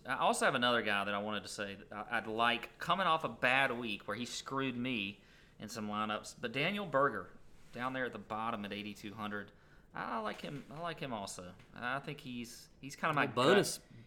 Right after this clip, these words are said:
Speaker 1: he's my gut call for the week, a little Berger, who does have
Speaker 2: Hmm.
Speaker 1: great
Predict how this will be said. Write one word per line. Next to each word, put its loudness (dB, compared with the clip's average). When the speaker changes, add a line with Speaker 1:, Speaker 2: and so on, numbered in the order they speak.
Speaker 1:
he's -6
my 0
gut 6
call 2
for -6
the -10
week, -16
a -16
little -10
Berger, -2
who -6
does 4
have 2
Speaker 2:
Hmm. -10
Speaker 1:
great 2